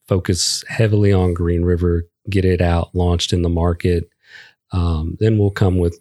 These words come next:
with Yellow Banks. And we've got, you know, we've got several innovation projects we're working on. We've got, we've got all the barrel finish stuff, uh, and some unique things too, uh, that maybe people haven't thought of yet, I hope, uh, that we're working on.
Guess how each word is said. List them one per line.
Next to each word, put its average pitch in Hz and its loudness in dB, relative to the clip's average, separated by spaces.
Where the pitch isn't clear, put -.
with 90 -4
Yellow 85 0
Banks. 80 -2
And 107 0
we've 165 0
got, 120 0
you 110 2
know, 95 2
we've 117 2
got 110 2
several 98 2
innovation 92 0
projects 95 0
we're 95 -2
working 92 0
on. 87 0
We've 87 -2
got, 87 -2
we've 147 -4
got 123 0
all 98 2
the 98 0
barrel 92 2
finish 90 -2
stuff, 92 -2
uh, 87 0
and 107 0
some 160 0
unique 98 0
things 90 -2
too, 90 -2
uh, 85 0
that 131 -4
maybe 170 0
people 90 -2
haven't 78 -4
thought 87 0
of 87 -2
yet, 90 -2
I 92 -2
hope, 92 0
uh, 87 0
that 98 0
we're 90 0
working 92 0
on. 87 0